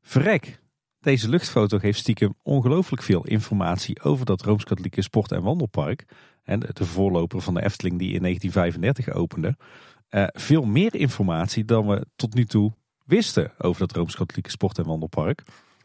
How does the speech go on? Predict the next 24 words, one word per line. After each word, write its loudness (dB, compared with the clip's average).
Eh, 0
dus 0
het, 0
het 2
lijkt 2
zomaar 2
een, -2
eh, 4
een -4
leuk 2
fotootje -2
bij 2
een -2
artikel -4
op -2
Eftepedia. 2
Maar 0
het -2
geeft 0
echt -4
een 2
schat 0
aan 2
informatieprijs. 0